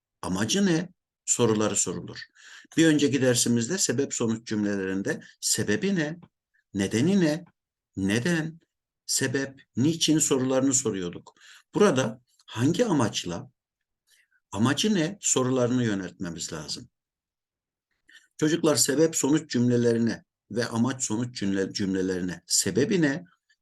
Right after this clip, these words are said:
nedeni ne diye sorduğunuzda her iki cümleye de amaç sonuçta da sebep sonuçta da cevap alabilirsiniz. Ama sebep sonuç cümlelerine amacı ne,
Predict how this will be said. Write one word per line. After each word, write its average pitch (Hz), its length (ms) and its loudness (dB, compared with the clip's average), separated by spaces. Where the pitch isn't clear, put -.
nedeni 117 460 0
ne 143 220 -4
diye 113 160 0
sorduğunuzda 117 840 -2
her 151 340 2
iki 131 480 -2
cümleye 120 540 2
de - 160 -10
amaç 117 340 0
sonuçta 151 580 0
da 87 100 -8
sebep 151 420 -2
sonuçta 123 540 -2
da 143 140 -2
cevap 110 500 -6
alabilirsiniz. 92 1080 -4
Ama 147 420 2
sebep 160 500 2
sonuç 180 420 2
cümlelerine 117 800 2
amacı 117 440 2
ne, 165 260 -2